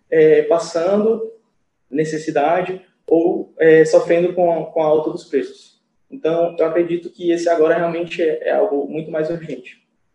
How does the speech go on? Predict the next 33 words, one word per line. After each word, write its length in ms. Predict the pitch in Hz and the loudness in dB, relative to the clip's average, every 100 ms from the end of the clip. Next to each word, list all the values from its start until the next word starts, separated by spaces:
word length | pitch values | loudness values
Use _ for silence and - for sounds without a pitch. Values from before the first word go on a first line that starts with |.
| _ _ _ _ _ _ _ _ _ _ _ - | _ _ _ _ _ _ _ _ _ _ _ -8
Eu 120 | 180 | -2
trouxe, 920 | 202 208 208 233 220 208 202 202 - _ _ - | 4 6 4 0 0 2 0 -4 -12 _ _ 0
trouxe 240 | 180 185 | 2 2
aqui 120 | 202 | 2
esses 240 | 185 - - | 2 0 0
dados, 600 | 165 208 202 - - - _ _ | 2 2 0 -2 -8 -20 _ _
que 100 | - | -2
eu 40 | 165 | 0
acho 140 | 170 | 0
muito 180 | 175 208 | -4 -4
interessante, 640 | 202 165 151 185 185 - | 0 0 0 -4 -6 -6
que 80 | 190 | 4
é 40 | 175 | 6
o 40 | |
legado, 800 | 170 156 156 185 202 208 208 - _ _ _ _ _ _ | 6 2 0 -2 -2 -6 -8 -16 _ _ _ _ _ _
o 60 | 127 | 0
legado 540 | 131 131 135 139 151 | 0 2 0 0 0
da, 640 | 147 135 135 131 127 - _ _ _ _ _ _ _ - | 2 2 2 -2 -6 -10 _ _ _ _ _ _ _ -6
o 80 | 131 | 0
legado 460 | 131 143 139 147 | 2 2 2 2
da, 340 | 143 143 - - | 2 0 -2 -4
da 180 | 143 | -2
quarentena, 580 | 143 165 196 180 147 135 | 0 0 -2 -2 -2 0
né, 280 | 135 143 147 | 0 -4 -4
pra, 220 | - 135 131 | -2 0 0
pras 260 | - 139 | -2 -4
nossas 320 | 143 143 143 | -4 -6 -10
vidas, 500 | 135 123 120 - - - | -8 -8 -10 -14 -16 -12
assim, 280 | 139 143 | -6 -4
pra, 220 | 143 160 160 | 0 2 2
pra, 240 | 165 170 | 2 0
pro 200 | - 175 | 0 -4
comércio 720 | 190 165 160 180 - 160 165 | -2 0 2 0 -2 -8 -10